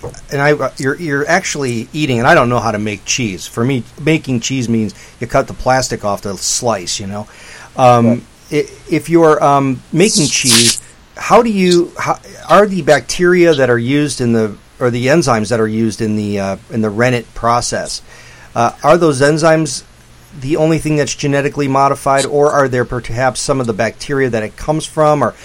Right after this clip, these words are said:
Speaker 1: how do they purify that component? W-, tell us a little bit about the cheese-making process.
Speaker 2: Right. So in general, what you need to, to make a hard cheese, say like cheddar,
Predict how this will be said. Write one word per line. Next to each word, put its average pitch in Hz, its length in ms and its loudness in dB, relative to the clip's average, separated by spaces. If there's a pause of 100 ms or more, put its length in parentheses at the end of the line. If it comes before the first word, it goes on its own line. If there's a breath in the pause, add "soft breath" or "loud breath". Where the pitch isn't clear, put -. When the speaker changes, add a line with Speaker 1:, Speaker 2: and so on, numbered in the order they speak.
(100)
Speaker 1:
how 160 160 2
do 180 80 2
they 139 160 -2
purify 131 600 0
that 113 440 -4
component? 143 580 -4
W-, 147 140 -12
tell 160 160 -4
us 190 140 -2
a 156 40 -8
little 143 200 2
bit 123 100 0
about 113 300 2 (400 loud breath)
the - 80 -16
cheese-making 131 680 -4
process. - 720 -6 (880)
Speaker 2:
Right. 120 400 0
So 120 520 2
in 120 320 -4
general, 156 440 0
what 113 240 -2
you 127 120 -2
need 113 340 -4
to, 107 380 0
to - 180 -12
make 113 260 0
a 104 60 2
hard 120 360 2
cheese, 104 440 -4
say 107 180 0
like 95 320 -2
cheddar, 120 540 0